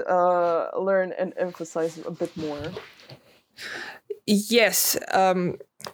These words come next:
Speaker 2: but I don't know how it comes down to people thinking that first iteration is actually final one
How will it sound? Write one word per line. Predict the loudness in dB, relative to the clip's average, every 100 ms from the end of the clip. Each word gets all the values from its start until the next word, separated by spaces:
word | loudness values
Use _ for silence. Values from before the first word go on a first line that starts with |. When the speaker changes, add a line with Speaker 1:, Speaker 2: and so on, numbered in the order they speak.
| -16 -8 2
Speaker 2:
but | 4
I |
don't | 4 4
know | 4
how | 4 4 4 2
it | -2 0
comes | 2 2 2
down | 4 4 4 2
to | 4 4 4
people | 2 0 2 2
thinking | 4 4 4 2 4
that | 4 2
first | 2 4 4 0
iteration | 2 4 4 4 2
is | 4 2
actually | 2 2 0
final | 2 2 4 4 4
one | 4 4 2